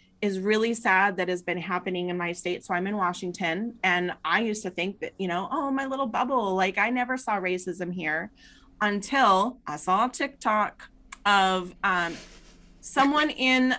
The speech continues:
a little bit south of, of where we are is, they have White Lives Matter, like, shit going on and, like, draping banners over the, the highway, um, overpass.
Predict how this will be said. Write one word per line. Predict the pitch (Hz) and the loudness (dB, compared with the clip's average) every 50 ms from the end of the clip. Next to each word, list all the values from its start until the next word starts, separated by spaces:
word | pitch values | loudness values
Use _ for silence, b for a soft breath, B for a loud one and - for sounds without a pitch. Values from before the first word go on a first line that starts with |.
| - - | 0 0
a | 208 214 | 0 0
little | 226 233 233 247 | 2 2 2 2
bit | 233 262 254 - - | 2 0 -2 -4 -6
south | - - 240 214 214 220 254 311 311 - - - - | -6 0 2 4 4 4 2 0 -2 -8 -18 -10 -6
of, | 214 220 214 202 202 202 196 - - | -6 -4 -4 -6 -8 -10 -6 -2 -2
of | 208 208 196 208 | 0 0 0 0
where | 220 208 214 | 0 0 0
we | 220 214 | 2 2
are | 202 196 208 226 | 4 4 4 4
is, | 202 - 202 202 196 208 220 - - - - - - | 2 0 -2 -4 -4 -6 -10 -14 -18 -20 -20 -20 -12
they | 190 - 208 202 | -6 -4 -2 -2
have | 185 226 214 202 190 190 185 | 2 2 2 2 0 -2 -4
White | 170 180 180 202 - - | -2 0 0 0 0 -2
Lives | 214 208 196 214 220 214 | -2 -2 -2 -2 -2 -2
Matter, | 208 196 185 180 170 165 165 165 165 170 - - | -2 0 0 0 2 2 2 0 0 -4 -10 -10
like, | - 180 175 165 - - - - _ | -4 -2 0 0 -2 -4 -10 -20 _
shit | - - - - 180 139 - - - _ - | -12 -10 -6 -4 -4 -4 -4 -8 -12 _ -6
going | - 202 185 175 170 | -4 -2 -2 -2 -2
on | 165 156 151 147 139 123 123 - - | -2 0 -2 -2 -2 -4 -6 -4 -4
and, | 202 202 175 | -2 0 0
like, | 175 180 - - - - - - _ _ _ _ _ _ _ _ _ _ _ - - 247 196 - | 0 0 -2 -4 -10 -18 -18 -18 _ _ _ _ _ _ _ _ _ _ _ -20 -18 -16 -10 -2
draping | 240 247 247 254 254 262 254 247 240 220 | 2 4 4 4 2 2 2 2 2 2
banners | - 208 208 208 214 208 185 170 170 165 185 185 - - | 2 0 0 0 0 2 2 2 2 2 0 -4 -4 -2
over | 190 196 196 180 202 190 190 | 0 0 0 0 0 0 0
the, | 175 180 170 170 165 139 - - - | 2 2 2 2 0 -2 -6 -6 -2
the | 185 175 | -2 -2
highway, | 175 - 180 180 170 147 127 123 110 110 180 220 220 214 - _ _ _ _ - | 0 2 2 2 2 0 -2 -4 -4 -2 -4 -6 -8 -10 -14 _ _ _ _ 0
um, | 190 180 175 170 - - | 2 2 2 2 0 0
overpass. | 196 190 175 175 - 190 147 127 107 98 190 - - - | 0 2 2 0 2 2 4 4 4 2 2 -2 -4 -4